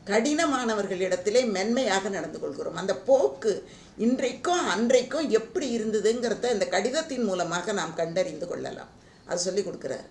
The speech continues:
அதுக்கப்புறம் சொல்றாரு, துயரம் வந்துட்டுது,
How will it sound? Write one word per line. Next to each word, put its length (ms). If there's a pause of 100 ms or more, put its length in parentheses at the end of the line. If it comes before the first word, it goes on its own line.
அதுக்கப்புறம் 420
சொல்றாரு, 460 (580)
துயரம் 440
வந்துட்டுது, 440